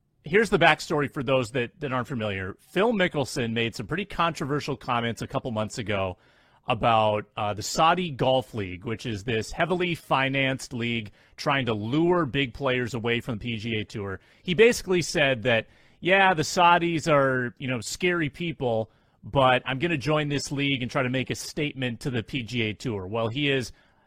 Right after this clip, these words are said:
after some time off from the tour, he has officially filed to play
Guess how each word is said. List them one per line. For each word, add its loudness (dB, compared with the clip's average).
after 2
some 0
time 2
off 4
from -4
the -4
tour, -2
he -6
has 2
officially -4
filed 2
to -8
play -2